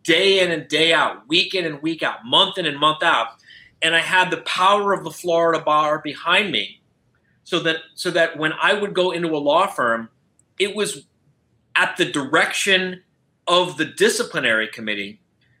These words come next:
And so when I would go into the law firm and start crawling through the operating systems and start crawling through the procedures and start crawling through the financials,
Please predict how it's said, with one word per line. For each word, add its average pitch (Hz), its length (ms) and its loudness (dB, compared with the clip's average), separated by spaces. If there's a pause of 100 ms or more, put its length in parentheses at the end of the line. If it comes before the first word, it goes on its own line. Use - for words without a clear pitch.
(120)
And 156 100 0
so 175 160 0
when 160 120 2
I 180 120 4
would 226 180 -2
go 190 280 4
into 208 340 2
the 165 100 0
law 156 300 4
firm 110 420 -2 (480)
and 160 120 -2
start 185 340 0
crawling 202 540 4
through 190 220 -2
the 175 160 2
operating 165 520 0
systems 120 500 -8
and 120 140 -12
start 143 240 -4
crawling 180 500 2
through 190 160 -6
the 180 80 0
procedures 151 680 0
and 113 80 -8
start 135 300 -4
crawling 180 400 2
through 190 180 -4
the 170 60 0
financials, 160 760 -4